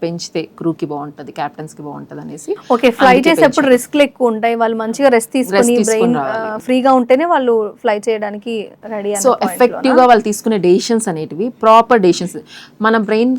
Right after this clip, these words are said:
Speaker 1: స్లీప్ చేసి వచ్చిన రోజు డెసిషన్స్‌కి, నార్మల్గా మనం నిద్రపోని రోజుకి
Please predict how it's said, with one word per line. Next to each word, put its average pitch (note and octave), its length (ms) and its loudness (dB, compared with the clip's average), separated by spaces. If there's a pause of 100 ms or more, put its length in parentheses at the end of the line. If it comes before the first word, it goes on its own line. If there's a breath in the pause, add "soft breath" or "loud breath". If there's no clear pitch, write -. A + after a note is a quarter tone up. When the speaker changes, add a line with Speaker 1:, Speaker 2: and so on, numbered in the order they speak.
Speaker 1:
స్లీప్ A3+ 500 -4
చేసి A3 280 6
వచ్చిన G#3+ 340 -4
రోజు G3+ 160 -4
డెసిషన్స్‌కి, F#3 600 -4
నార్మల్గా F#3 720 2
మనం E3+ 320 -6
నిద్రపోని F3 560 -4
రోజుకి F3+ 560 -4